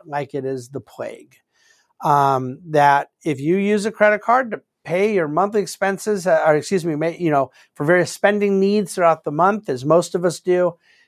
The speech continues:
that you're spending money you have, and so that when the bill comes, you're paying it in full.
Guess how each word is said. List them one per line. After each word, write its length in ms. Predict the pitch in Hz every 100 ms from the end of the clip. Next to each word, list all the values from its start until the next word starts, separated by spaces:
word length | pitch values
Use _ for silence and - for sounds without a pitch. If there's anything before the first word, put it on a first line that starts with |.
| _
that 100 | 151
you're 140 | 151
spending 420 | 139 - 185 170 165
money 220 | 165 151
you 200 | 139 131
have, 580 | - 175 123 117 156 - _ _ _ _
and 220 | 185 147
so 240 | - 143 139
that 200 | 139 135
when 460 | 151 165 160 143
the 100 | 147
bill 440 | 139 170 180 156 156
comes, 400 | 160 160 160 131
you're 100 | 123
paying 340 | - 156 151
it 160 | 151 147
in 240 | 151 139
full. 440 | - 131 117 120